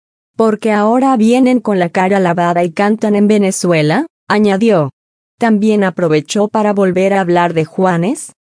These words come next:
quien canceló su concierto en el país previsto para el cuatro de noviembre porque Diosdado Cabello lo criticó por participar en el ive Aid Venezuela dos mil diecinueve en apoyo a la ayuda humanitaria.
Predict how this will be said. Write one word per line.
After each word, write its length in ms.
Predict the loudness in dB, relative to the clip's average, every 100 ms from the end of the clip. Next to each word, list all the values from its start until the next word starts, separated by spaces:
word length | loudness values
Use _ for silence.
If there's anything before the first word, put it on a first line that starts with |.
| _ -2
quien 220 | 0 0
canceló 520 | 0 -2 -2 0 0
su 160 | -2 -4
concierto 640 | -4 -2 0 0 0 0
en 80 | 0
el 100 | -2
país 380 | -2 -2 -2 -4
previsto 580 | -4 -2 -4 -4 -4
para 220 | -2 -2 -2
el 160 | -2
cuatro 460 | -2 -2 -2 -2 0
de 100 | 0
noviembre 600 | 0 -2 0 0 0 -2
porque 360 | -2 -2 0
Diosdado 580 | 0 0 -2 -2 0 0
Cabello 540 | -2 -2 0 0 2 2
lo 120 | 0
criticó 600 | -2 -6 -6 -2 -2 0
por 180 | -2 -2
participar 680 | -6 -4 -6 -6 -4 -2 0
en 120 | 2
el 160 | 2
ive 280 | 2 0 0
Aid 200 | 0 0
Venezuela 680 | 0 0 0 0 0 2 2
dos 240 | 0 0 0
mil 220 | 0 2
diecinueve 720 | 2 2 0 2 2 0 0
en 80 | 0
apoyo 480 | -2 -2 0 0 0
a 20 |
la 80 | 0
ayuda 480 | 0 0 0 2
humanitaria. 760 | 2 2 0 0 -2 -2 -4